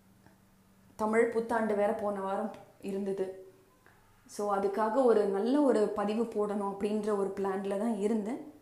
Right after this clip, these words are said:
இருந்தாலும் இந்த மரணம், விவேக் அவர்களுடைய மரணம், அதற்கு பிறகு அவருடைய படங்களோட டயலாக்ல சொன்ன விஷயம் எல்லாமே ஏதோ ஒரு வகையில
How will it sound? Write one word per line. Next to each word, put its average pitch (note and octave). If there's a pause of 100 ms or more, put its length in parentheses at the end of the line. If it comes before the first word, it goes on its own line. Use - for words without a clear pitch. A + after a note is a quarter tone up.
(680)
இருந்தாலும் A#3 (880)
இந்த G#3+ (220)
மரணம், G3+ (300)
விவேக் G#3+
அவர்களுடைய F#3+
மரணம், F#3 (720)
அதற்கு G#3+
பிறகு A3 (400)
அவருடைய G#3+
படங்களோட A3+
டயலாக்ல G#3
சொன்ன G3+
விஷயம் G3
எல்லாமே G#3
ஏதோ G3+
ஒரு D#4+
வகையில G#3+